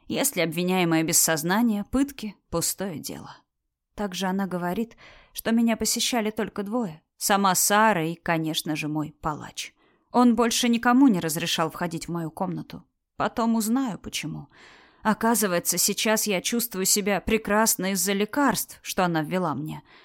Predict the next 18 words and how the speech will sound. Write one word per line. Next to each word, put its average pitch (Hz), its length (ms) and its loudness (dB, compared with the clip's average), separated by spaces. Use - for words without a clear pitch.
Обезболивающие, 185 1000 2
лошадиная 185 560 2
доза. 165 360 -6
Так 254 200 -2
что - 200 -6
скоро 226 400 4
мне 185 220 0
будет 170 320 -4
очень 180 340 -2
больно, 185 440 0
как 175 200 -2
только 143 320 -6
отпустит. - 640 -12
На 220 120 6
спине 165 440 4
у 190 60 4
меня 185 260 2
теперь 165 400 -2